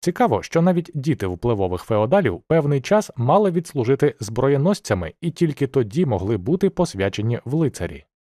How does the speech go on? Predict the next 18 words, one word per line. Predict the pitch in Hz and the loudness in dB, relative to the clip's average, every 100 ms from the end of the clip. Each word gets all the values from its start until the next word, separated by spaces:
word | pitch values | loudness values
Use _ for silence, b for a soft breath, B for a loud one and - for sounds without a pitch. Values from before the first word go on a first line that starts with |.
| _ _ _ _ _ _ _ - | _ _ _ _ _ _ _ -10
Зброєносець — | 110 107 104 101 139 160 87 - - _ - | -4 0 2 2 2 0 -2 -8 -18 _ 2
це | 190 - | 2 4
молодий | 147 139 131 110 101 | 4 4 2 0 0
воїн | 113 156 120 | 2 2 2
середньовіччя, | 120 110 110 120 196 - - 76 _ | 0 0 0 0 -2 -4 -6 -8 _
який | 135 151 - 247 | 0 0 0 0
мусив | 156 170 - 135 | 2 2 0 0
носити | 117 - - 98 | -2 -2 -4 -4
зброю | 87 101 95 | -2 -2 0
лицаря, | 98 185 - 175 180 - _ | 0 0 0 0 0 -2 _
оберігати | 175 156 156 127 123 107 | 0 2 2 2 2 0
його | 104 104 | 0 -2
в | 87 | -4
бою | 87 90 160 190 - | -4 0 0 0 0
та | 202 | 2
доглядати | 180 120 101 107 160 196 | 4 2 2 0 0 0
його | 160 85 85 | 0 -2 -4
коня. | - 139 - | -2 -4 -6